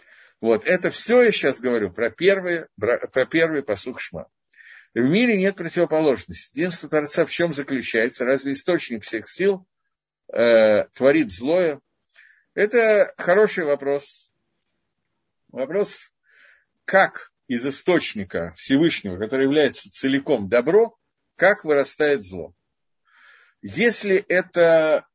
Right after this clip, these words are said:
очень упростить, потому что иначе невозможно этому говорить на нашем уроке, во всяком случае, если это очень упростить,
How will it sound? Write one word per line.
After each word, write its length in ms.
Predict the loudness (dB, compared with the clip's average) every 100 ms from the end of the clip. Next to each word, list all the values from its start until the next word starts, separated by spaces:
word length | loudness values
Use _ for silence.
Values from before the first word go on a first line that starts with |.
| _
очень 360 | -2 -2 -2 -4
упростить, 800 | 0 0 -2 -6 -10 -12 -16 _ _ _ _ _ _ -6
потому 240 | -4 -2
что 180 | -2 -2
иначе 340 | 0 -2 -4
невозможно 500 | -4 -4 -2 -4 -4
этому 200 | -8 -6
говорить 440 | -2 0 0 -6 -10
на 220 | -4 -2
нашем 320 | -2 -2 -4
уроке, 340 | -4 -4 -4 -8
во 60 |
всяком 320 | -10 -12 -14
случае, 400 | -16 -20 -20 -20 _ _ -20 -20 -4
если 280 | -2 0 0
это 160 | 2
очень 400 | 2 2 0 -4
упростить, 640 | -10 -8 -10 -12 -18 -20